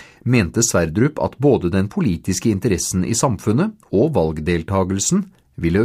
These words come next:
øke. Dermed ble også velgerne medansvarlige i politikken. Sverdrup var statsminister fra atten åttifire til atten åttini.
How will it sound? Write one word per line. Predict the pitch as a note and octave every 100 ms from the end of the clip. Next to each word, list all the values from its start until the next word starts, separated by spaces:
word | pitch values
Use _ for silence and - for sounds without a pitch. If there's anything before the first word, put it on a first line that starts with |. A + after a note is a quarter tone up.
| G#3
øke. | - B2 - _ _ _ _ - - - _
Dermed | - C3+ F3 G#3+ F3
ble | B2
også | - - C3+
velgerne | D#3 E2+ F2 B2
medansvarlige | A2+ E2+ D#2 C#2+ F2+ - G2 F#2+ F#2+ F#2+
i | A2+
politikken. | A#2 B2+ B2+ A#2 C#3+ E2 - _ _ _ _ _ _ _ _ _ _ _ _ _ -
Sverdrup | - C#3 C#3+ E3 F3+
var | B2+ D3
statsminister | - F2 - A2 A2+ A2+ D#3 D#3
fra | G#2
atten | - - E2+
åttifire | E2 A2 A2+ D#3+ A2+ -
til | C#3+ D3
atten | - E2
åttini. | - A2+ A2